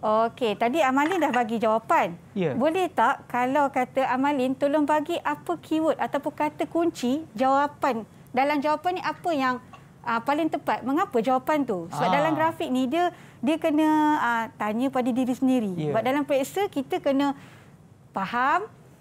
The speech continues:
Speaker 1: and then tengok apa dia punya bahasa, apa bahasa arahan dia dan tengok clue dia. Amalin boleh bagi?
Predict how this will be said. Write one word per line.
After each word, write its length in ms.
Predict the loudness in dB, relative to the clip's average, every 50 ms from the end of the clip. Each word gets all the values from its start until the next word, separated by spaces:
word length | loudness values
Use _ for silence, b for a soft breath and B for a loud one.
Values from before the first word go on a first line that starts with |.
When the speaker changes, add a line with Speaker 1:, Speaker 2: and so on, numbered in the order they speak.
| -16
Speaker 1:
and 240 | -8 -6 -4 -2 0
then 160 | 0 0 0 0
tengok 300 | -2 -2 -2 0 -2 -2
apa 260 | -2 -4 -4 -2 -2 -2
dia 140 | 0 0 -2
punya 380 | -2 -2 -2 -2 -2 -2 -2
bahasa, 680 | -2 -2 -2 -4 -4 -4 -4 -2 0 0 2 2 2 0
apa 240 | 0 -2 -2 -2 -2
bahasa 320 | 0 0 -2 -2 -2 -2
arahan 240 | -2 -2 -2 -2 -2
dia 200 | 0 0 0 0 0 0
dan 200 | -2 -4 -4 -4
tengok 320 | -2 -2 -2 -2 -4 -6
clue 240 | -4 -2 0 0 0
dia. 160 | 0 -2 -2
Amalin 320 | -2 -2 -2 0 -2 -2 -2
boleh 240 | -2 -2 -2 0
bagi? 320 | 0 0 0 0 -2 -2